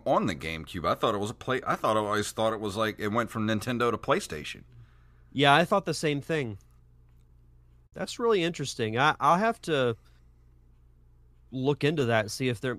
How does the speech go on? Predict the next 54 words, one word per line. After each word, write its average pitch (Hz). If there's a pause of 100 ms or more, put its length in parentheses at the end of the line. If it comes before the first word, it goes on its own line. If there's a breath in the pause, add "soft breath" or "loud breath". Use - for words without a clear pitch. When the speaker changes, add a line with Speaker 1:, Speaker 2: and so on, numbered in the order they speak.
Speaker 2:
might 117
be 123
able 117
to 113
find 117
a 104
copy 123
around 92
here. 104
Speaker 1:
Yeah. 90 (300)
There's 302
a, 113
a, 104
a -
long 110
history 131
with 85
Metal 92
Gear 76
that, 78
you 85
know, 73
I, 82 (800 soft breath)
I 113
just 190
don't 117
know 107
much 98
about 85
it. 67
Like, 87
like 107
I 107
said, 98
I 92
knew 127
about 123
the 117
Metal 110
Gear 104
games 101
back 90
in 95
the 87
original 92
Nintendo 92
days 101
with, 85
of 82
course, 87
Metal 87
Gear, 85
and 80
then 78